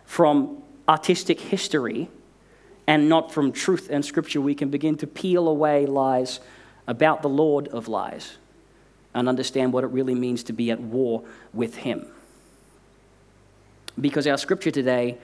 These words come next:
certainly seems to lean into this claim that we are at war. Our key verses for today, again,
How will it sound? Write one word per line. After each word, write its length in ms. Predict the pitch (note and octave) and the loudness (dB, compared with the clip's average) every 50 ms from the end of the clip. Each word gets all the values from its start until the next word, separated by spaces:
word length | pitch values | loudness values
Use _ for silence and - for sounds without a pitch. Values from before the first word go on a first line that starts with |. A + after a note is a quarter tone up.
| - - - _ _ _ _ _ | -20 -20 -20 _ _ _ _ _
certainly 480 | - - - - G3 F#3+ G3 E3+ D#3 D3 | -6 -2 2 2 2 4 4 2 2 2
seems 420 | C#3+ - - D#3+ D3+ D3 C#3+ C#3 | 0 0 0 2 2 2 0 0
to 100 | - C#3 | -2 -4
lean 320 | B2 B2 C#3 D#3+ D#3+ D#3 D#3 | -2 0 2 2 2 4 2
into 180 | D#3 D3 C#3+ | 2 0 0
this 220 | B2 C#3 C3+ - - | 0 -2 -2 -2 -6
claim 560 | - - - F3 D#3+ D#3 D3+ C#3+ C#3 C3+ A#2+ | -4 0 2 2 2 2 2 2 2 2 2
that 140 | C3 C3 C3+ | 0 -2 0
we 180 | C3+ C3 C3 | 0 0 2
are 260 | B2+ B2+ C3 C3+ B2+ - - | 2 2 2 0 -2 -2 -2
at 220 | D3 C#3+ C3+ - | -2 -2 -2 -2
war. 420 | C#3+ C#3 C3 B2+ A#2 A2 - - - - - _ - - _ _ _ _ _ _ _ _ _ _ _ _ _ _ _ _ _ _ _ _ _ _ _ - | -6 -8 -6 -6 -6 -6 -8 -12 -16 -20 -20 _ -20 -20 _ _ _ _ _ _ _ _ _ _ _ _ _ _ _ _ _ _ _ _ _ _ _ -10
Our 100 | A#2+ A#2+ | -8 -8
key 200 | A#2+ - E3 D3 | -4 -2 -2 0
verses 380 | B2+ C#3+ C#3+ C#3 C3+ - C3+ - | 2 2 0 0 0 -2 -4 -4
for 120 | - C3+ | -4 -4
today, 340 | A#2 C#3 A#2 B2+ B2+ B2+ B2 | -4 -2 -2 0 0 0 0
again, 320 | A#2+ A2+ C3 C3 B2+ B2 | -2 -2 -2 -2 -4 -4